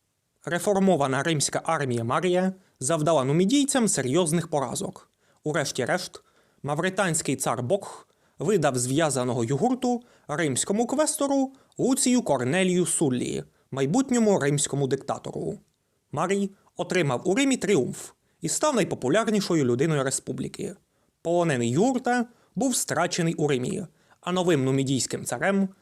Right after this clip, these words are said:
став римський ставленик Гауда. Сама ж Нумідія втратила більшу частину своєї території. Югуртинська війна показала всю гнилість і корумпованість с-, римської сенатської верхівки.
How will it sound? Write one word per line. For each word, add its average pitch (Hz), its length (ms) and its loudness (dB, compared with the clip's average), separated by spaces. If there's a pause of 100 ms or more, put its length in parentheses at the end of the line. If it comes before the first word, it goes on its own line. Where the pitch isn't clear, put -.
(140)
став 151 320 -2
римський 135 440 -2
ставленик 202 640 2 (300)
Гауда. 143 560 0 (420)
Сама 170 300 -2
ж 123 100 -6
Нумідія 170 560 2 (200)
втратила 294 520 -2
більшу 160 320 0
частину 269 460 0
своєї 156 460 0
території. 139 800 -6 (680)
Югуртинська 156 680 0
війна 127 380 -2 (400)
показала 196 520 2
всю 151 260 0
гнилість 202 640 0 (260)
і 185 100 -6
корумпованість 240 1000 0 (260)
с-, - 180 -4
римської 202 460 2
сенатської 151 580 0
верхівки. 135 680 -4